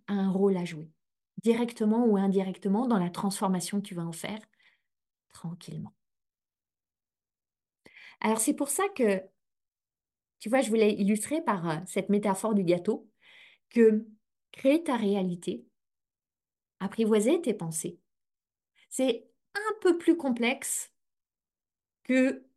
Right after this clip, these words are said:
prendre des pensées positives, injecter des sentiments positifs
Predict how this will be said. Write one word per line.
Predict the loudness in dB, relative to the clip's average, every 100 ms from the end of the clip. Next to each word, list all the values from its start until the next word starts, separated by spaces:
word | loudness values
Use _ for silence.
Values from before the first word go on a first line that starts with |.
| _ _ _ _
prendre | 0 4 6
des | 4
pensées | 2 0 0
positives, | 2 0 0 -2 2 2 2 -2
injecter | 0 2 0 0 0
des | 0
sentiments | -2 -4 -2 2 2
positifs | 2 0 0 -2 0 0